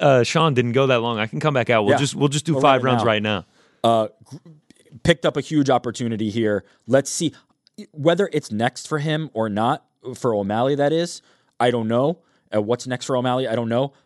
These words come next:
Speaker 2: But Cheeto Vera will be fighting Sean O'Malley for a title, in my
Speaker 1: Ugh.
Speaker 2: opinion, at some point. That, that
Speaker 1: Scenes,
Speaker 2: has to happen.
Speaker 1: scenes
Speaker 2: That has to
Speaker 1: around that, uh, are going to be fantastic. Two, two fighters that,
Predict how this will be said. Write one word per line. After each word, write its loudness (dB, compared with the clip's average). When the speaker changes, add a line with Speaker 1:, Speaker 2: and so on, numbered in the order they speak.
Speaker 2:
But 4
Cheeto 0
Vera 2
will 0
be -4
fighting -4
Sean -6
O'Malley -6
for -8
a -8
title, -8
in -2
my 0
Speaker 1:
Ugh. -8
Speaker 2:
opinion, -16
at -12
some -12
point. -16
That, 0
that -6
Speaker 1:
Scenes, -2
Speaker 2:
has -8
to -8
happen. -10
Speaker 1:
scenes -4
Speaker 2:
That -10
has -8
to -2
Speaker 1:
around 0
that, -6
uh, -4
are -2
going 0
to -4
be 0
fantastic. -4
Two, 4
two 4
fighters 2
that, 0